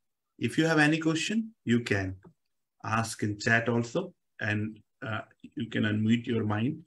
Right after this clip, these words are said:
uh, mic। जी, पूछ सकते हैं।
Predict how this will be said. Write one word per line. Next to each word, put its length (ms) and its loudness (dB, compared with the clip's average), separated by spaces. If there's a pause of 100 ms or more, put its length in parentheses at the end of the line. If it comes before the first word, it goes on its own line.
uh, 80 -2
mic। 480 0 (1800)
जी, 360 -6 (340)
पूछ 200 4
सकते 280 -4
हैं। 160 -10